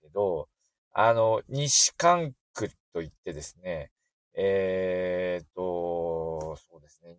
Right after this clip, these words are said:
西、その元々の行政区分はどこだったのかな、ちょっとこ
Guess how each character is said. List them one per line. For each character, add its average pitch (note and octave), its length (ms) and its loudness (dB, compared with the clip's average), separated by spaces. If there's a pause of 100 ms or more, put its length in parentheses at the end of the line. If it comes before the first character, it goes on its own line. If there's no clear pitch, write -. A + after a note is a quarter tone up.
西、 - 240 -8 (240)
そ A2+ 120 -14
の A2 120 -14
元 A#2+ 240 -12
々 D#3+ 340 -2
の D#3+ 80 0
行 D3+ 160 -2
政 D3+ 240 -4
区 D#3 140 -6
分 C3+ 100 2
は F2 80 2
ど F#2+ 100 -8
こ C#3 120 -4
だ C3+ 80 10
っ - 80 4
た - 120 -2
の D2 100 -8
か D#2+ 100 -12
な、 E2 240 -4
ち - 100 -16
ょ - 20 -20
っ - 20 -20
と - 0 -
こ - 40 -20